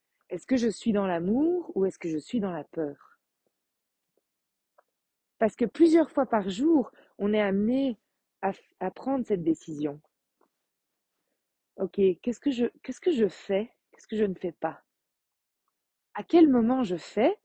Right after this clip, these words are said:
et à quel moment je suis ? Dans un autre podcast, j'ai dit que le la-, le lâcher-prise était,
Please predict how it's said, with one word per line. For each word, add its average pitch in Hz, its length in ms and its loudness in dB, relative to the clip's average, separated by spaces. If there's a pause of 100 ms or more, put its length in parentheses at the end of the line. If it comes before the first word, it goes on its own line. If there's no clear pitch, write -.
(300)
et 196 100 6
à 208 80 4
quel 285 240 2
moment 220 320 -4
je 202 120 -6
suis ? - 560 -12 (2500)
Dans 214 160 -2
un 254 140 -2
autre 339 140 -2
podcast, 262 480 0
j'ai 214 160 -4
dit 240 160 0
que 254 100 -2
le 180 180 2
la-, 233 240 0
le 185 180 2
lâcher-prise 240 840 0 (420)
était, 285 560 0